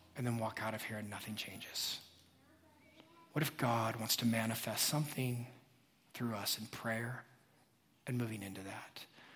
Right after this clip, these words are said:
So, so what we're gonna do is we're gonna sing and worship the Lord. There's communion up front. The tables are gonna be open. There's gonna be a lot going on around here. I can tell you that. There's an offering box to give to what God is doing.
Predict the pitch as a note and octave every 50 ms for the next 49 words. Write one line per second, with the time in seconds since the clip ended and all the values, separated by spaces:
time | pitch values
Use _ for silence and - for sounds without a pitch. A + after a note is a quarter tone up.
0 | - - - - - - - - - - - - - - - - - D#3+ - -
1 | - E3+ F3 F3+ G3 G3+ G3 F#3+ F3+ F3 E3+ E3+ F3 D#3+ C3 C3 C#3 C3+ C#3+ C#3
2 | C3 B2 C3+ - - - - - - - - _ _ _ _ _ _ _ - -
3 | - - - D3+ D#3+ E3+ E3 D3+ C#3 C3+ C3+ C#3 B2+ - C#3+ - D3+ C#3+ C3+ B2+
4 | B2+ C3 C3 C3 B2+ - - - - - - - - - _ _ - _ _ _
5 | _ _ _ _ - - - - - - - - B2+ C3+ C#3 C#3+ D3 D3+ D3+ D3
6 | C3 - - - C#3 C3 C#3 C#3 C3+ C#3+ B2+ - C#3 C#3 C#3+ D3 C#3 C#3 C#3+ C#3
7 | C3+ C3 B2+ A#2 A#2 A#2+ A#2+ - B2 A#2+ A#2+ A#2+ B2 E3+ G3 G3 E3+ B2 A2 A#2
8 | - - C3+ B2+ B2 A#2 A2+ A2+ A#2 A#2+ A#2+ B2 B2+ B2 A#2+ B2 B2+ C3 C3+ -
9 | - - - - B2 A#2+ B2 B2 - - C3 B2 A#2+ A#2+ A#2+ A#2 B2 B2 B2 C3+
10 | B2+ C3 C3 - C3+ C3 B2+ B2+ B2 B2 A#2+ - - B2+ A#2 B2 B2 B2 A#2+ B2+
11 | B2 A#2+ A#2+ - - A#2 A#2 A#2 A#2 A2+ - - B2 A#2 A#2+ B2+ C3 C3+ -